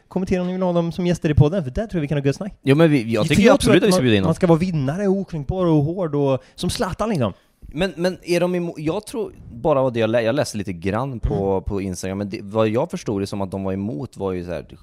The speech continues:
Speaker 2: att de vill inte ha skitsnack. Att det var, det var deras stora
Speaker 1: Men det
Speaker 2: grej.
Speaker 1: vore
Speaker 2: Vi vill inte ha
Speaker 1: göttigaste med
Speaker 2: skitsnack.
Speaker 1: fotbollen, liksom. Bara sitter där och snackar gött, liksom. I omklädningsrummet.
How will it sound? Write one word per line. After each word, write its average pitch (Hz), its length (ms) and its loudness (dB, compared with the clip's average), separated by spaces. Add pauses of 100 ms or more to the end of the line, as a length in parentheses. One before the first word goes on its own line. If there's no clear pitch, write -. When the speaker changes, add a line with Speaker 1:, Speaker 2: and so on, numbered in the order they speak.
Speaker 2:
att 98 140 -10
de 113 100 -6
vill 120 100 -6
inte 113 140 -10
ha 92 140 -14
skitsnack. - 800 -14
Att 107 100 -10
det 120 60 -8
var, 113 80 -6
det 143 300 -4
var 104 140 0
deras 98 240 0
stora - 140 -6
Speaker 1:
Men 90 80 0
det - 60 0
Speaker 2:
grej. 113 100 4
Speaker 1:
vore 107 60 6
Speaker 2:
Vi 117 60 4
vill 135 100 2
inte 147 140 2
ha 98 80 2
Speaker 1:
göttigaste - 360 0
med 240 160 -4
Speaker 2:
skitsnack. 214 160 -4
Speaker 1:
fotbollen, 151 280 -4
liksom. 110 160 -8
Bara 139 120 -8
sitter 165 300 -14
där 147 120 -6
och 139 360 -8
snackar 156 400 -16
gött, 143 160 -8
liksom. 120 280 -16
I - 40 -14
omklädningsrummet. 127 580 -6